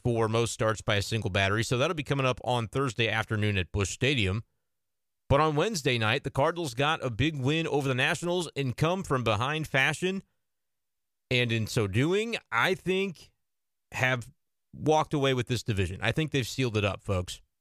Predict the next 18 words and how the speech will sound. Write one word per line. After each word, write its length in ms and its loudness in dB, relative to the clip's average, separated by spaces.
It 60 4
was 120 4
about 180 0
four 240 0
o'clock. 460 2
We 100 -4
were 80 -2
starting 360 0
the 100 0
big 240 -2
show 320 0
on 140 -4
K 180 -2
T 160 -2
G 160 0
R 180 2
Wednesday 440 0
afternoon, 580 0